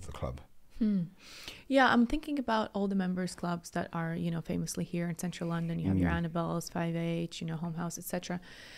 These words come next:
Speaker 2: uh, and even Soho House. And they're almost completely different category of, of members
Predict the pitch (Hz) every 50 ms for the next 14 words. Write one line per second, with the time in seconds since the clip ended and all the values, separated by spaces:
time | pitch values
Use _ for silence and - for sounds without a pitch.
0 | - - - - - - 196 196 190 185 - 185 180 175 180 202 214 202 190 -
1 | 185 185 196 202 190 175 175 175 170 170 - - - - - 196 190 190 196 190
2 | 190 190 190 190 190 190 190 180 - - - - - - - - - - - -
3 | - - - - - - - _ _ _ _ - - - - - - 196 240 233
4 | 240 - - - 220 240 240 254 240 - - - - - 233 214 233 240 233 220
5 | 180 185 - 180 180 - - 190 185 180 - - 170 180 190 190 - 220 233 233
6 | 240 247 254 254 - - - 190 185 175 - - - 196 175 180 180 170 175 180
7 | 196 220 240 233 - - -